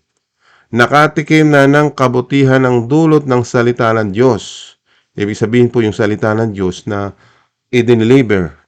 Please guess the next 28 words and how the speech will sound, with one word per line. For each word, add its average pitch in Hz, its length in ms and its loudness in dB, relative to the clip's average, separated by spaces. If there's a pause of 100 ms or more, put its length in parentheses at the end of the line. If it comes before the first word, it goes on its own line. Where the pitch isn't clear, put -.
(120)
ipinahayag 110 880 0
ng 104 120 -4
Banal 98 200 -2
na 90 40 -6
Espiritu 131 440 -2
sa 110 160 -6
mga 101 240 -4
sasampalataya. 98 1200 -4 (240)
Ulitin 113 400 0
natin 101 240 -4
itong 98 240 -4
portion 98 400 -4
na 101 80 -8
ito. 87 240 -6 (520)
Nakatikim 131 800 2
na 120 80 2
ng 117 240 0
kabutihang 107 640 -2
dulot 127 640 2
ng 104 160 -2
salita 101 500 -4
ng 135 220 -2
Diyos 95 480 -4 (480)
at 147 420 2 (800)
nakadama 127 560 0
na 123 160 2
ng 120 260 -2
kapangyarihan 127 1040 2